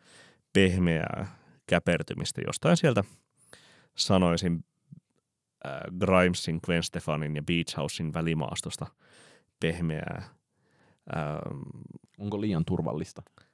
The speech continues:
Speaker 1: No on se, se on, on se kyllä niinku turvallista ja sööttiä, mutta,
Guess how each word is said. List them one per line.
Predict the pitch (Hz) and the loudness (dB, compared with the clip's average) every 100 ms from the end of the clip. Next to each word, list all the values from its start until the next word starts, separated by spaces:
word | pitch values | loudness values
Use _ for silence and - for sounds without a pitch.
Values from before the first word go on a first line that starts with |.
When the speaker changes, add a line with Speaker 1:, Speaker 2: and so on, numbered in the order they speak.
| _ _ _ _ _ | _ _ _ _ _
Speaker 1:
No | 165 185 | 0 2
on | 254 | 4
se, | 226 175 - - 156 - | 4 0 -2 -12 -10 -4
se | 139 | 0
on, | 185 | 0
on | - 180 | 2 2
se | - | 2
kyllä | 175 156 | 2 4
niinku | 143 127 120 _ - - _ _ _ _ _ - _ - - - | 2 0 -6 _ -20 -20 _ _ _ _ _ -20 _ -20 -18 0
turvallista | 127 117 95 87 87 - | 4 6 4 2 0 0
ja | 85 | 0
sööttiä, | - 90 80 - _ 71 60 - _ - | 2 2 2 -2 _ -8 -8 -10 _ -10
mutta, | 80 - - 87 | -10 -10 -8 -8